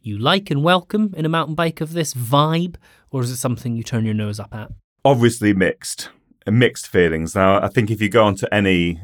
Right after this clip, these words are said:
Speaker 2: internet forum and read any sort of mention of internal cable routings, the world explodes.
Speaker 1: Mm-hmm.
Speaker 2: They're not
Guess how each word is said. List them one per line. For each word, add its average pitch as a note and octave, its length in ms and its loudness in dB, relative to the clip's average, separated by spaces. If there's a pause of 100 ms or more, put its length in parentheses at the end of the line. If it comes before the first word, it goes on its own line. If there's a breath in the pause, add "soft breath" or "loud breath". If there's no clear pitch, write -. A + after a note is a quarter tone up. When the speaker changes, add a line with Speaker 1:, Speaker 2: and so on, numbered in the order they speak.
(580)
Speaker 2:
internet F2 480 -4
forum D2 640 -4 (380)
and D#2+ 200 -4
read D#2 200 0
any E2 380 -2
sort - 200 -12
of D2 60 -8
mention D2 380 -6
of C#2+ 80 -10
internal D2 400 -10
cable D2 300 -8
routings, D2 460 -10
the F2+ 100 -4
world F#2+ 480 0 (120)
explodes. - 800 -10 (100)
Speaker 1:
Mm-hmm. A2+ 320 -6 (180)
Speaker 2:
They're G2+ 180 2
not A#2+ 320 2